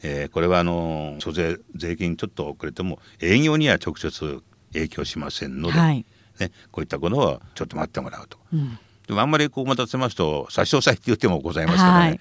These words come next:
Speaker 1: そういったものも起きますので、
Speaker 2: うんうん。
Speaker 1: ほどほどなところで、
Speaker 2: うんうん。
Speaker 1: ね、よく相談をして
Speaker 2: はい。
Speaker 1: 分割にしてもらうとか、
Speaker 2: うん。
Speaker 1: まあ、いうような形でね、やっていただければ、
Speaker 2: うん。
Speaker 1: それなりに、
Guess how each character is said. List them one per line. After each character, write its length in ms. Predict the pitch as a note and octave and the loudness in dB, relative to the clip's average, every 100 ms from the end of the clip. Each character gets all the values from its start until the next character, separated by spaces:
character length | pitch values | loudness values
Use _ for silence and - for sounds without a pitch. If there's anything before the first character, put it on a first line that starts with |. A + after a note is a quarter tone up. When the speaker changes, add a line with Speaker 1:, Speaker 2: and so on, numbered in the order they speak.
| _ | _
Speaker 1:
そ 120 | - | 0
う 20 | |
い 40 | D3 | 0
っ 20 | |
た 80 | C#3+ | 4
も 120 | D3 | 4
の 60 | C#3 | 4
も 240 | E2 E2 | 2 0
起 80 | - | -4
き 60 | |
ま 120 | E2+ D2+ | -4 -4
す 120 | - | -6
の 80 | C#2 | -10
で、 120 | C#2+ | -2
Speaker 2:
う 60 | F#3+ | 2
ん 40 | |
う 60 | E3 | 2
ん。 20 | |
Speaker 1:
ほ 160 | - A#2+ | 4 4
ど 100 | G#2+ | 6
ほ 80 | |
ど 80 | G#2+ | 6
な 120 | G2 | 4
と 100 | F#2+ | 4
こ 80 | F2 | 2
ろ 140 | F#2 D#2+ | 2 2
で、 60 | |
Speaker 2:
う 60 | F#3+ | 4
ん 220 | F3 E3+ | 4 4
う 60 | F3 | 2
ん。 40 | |
Speaker 1:
ね、 180 | B2 D#2+ - | 2 0 -2
よ 120 | F2 | -4
く 120 | D#2+ | -2
相 180 | - E2 | -4 -2
談 200 | D2+ D2 | -2 -4
を 60 | C#2+ | -4
し 60 | |
て 240 | C#3+ B2+ - - | 0 -2 -2 -2
Speaker 2:
は 200 | D#3+ D3+ | 2 2
い。 20 | |
Speaker 1:
分 140 | - | 0
割 240 | D#3+ - F#2 | -4 -6 -6
に 80 | |
し 40 | - | -8
て 80 | D#3+ | -10
も 120 | C2+ | -10
ら 100 | - | -10
う 60 | |
と 100 | - | -10
か、 80 | F3+ | -2
Speaker 2:
う 60 | E3 | 0
ん。 400 | D3+ D3 C#3+ C3 | 2 2 0 -2
Speaker 1:
ま 100 | G2+ | -2
あ、 40 | |
い 20 | F#2 | 0
う 40 | |
よ 100 | G2 | 0
う 20 | |
な 120 | D#2 | -2
形 360 | - D2 D2 D#2 | -6 -8 -8 -8
で 80 | D#2 | -8
ね、 160 | C#3 - _ _ - | -8 -10 _ _ -10
や 140 | C#2 | -10
っ 20 | |
て 140 | - - | -6 -6
い 80 | |
た 120 | - G#2 | -2 0
だ 120 | G#2 | 0
け 100 | B2+ | 2
れ 140 | A2 | 0
ば、 220 | G#2+ C#3+ | 2 -2
Speaker 2:
う 40 | E3 | 0
ん。 220 | C#3 B2 | -4 -6
Speaker 1:
そ 160 | - F#2 | -10 -6
れ 100 | D#2 | -4
な 140 | D2 | -4
り 140 | C#2 C2 | -6 -2
に、 260 | A2 A#2 | 0 0